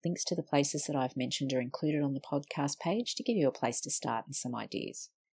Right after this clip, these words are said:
And if you'll indulge me for a minute, I'd like to take a moment just to thank everyone for listening to the show, for the downloads during the year and the support you've given me.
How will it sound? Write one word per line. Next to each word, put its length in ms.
And 100
if 160
you'll 120
indulge 360
me 120
for 180
a 40
minute, 380
I'd 140
like 160
to 80
take 200
a 60
moment 320
just 200
to 60
thank 320
everyone 360
for 160
listening 380
to 100
the 40
show, 340
for 80
the 80
downloads 560
during 260
the 180
year 160
and 120
the 60
support 420
you've 160
given 260
me. 240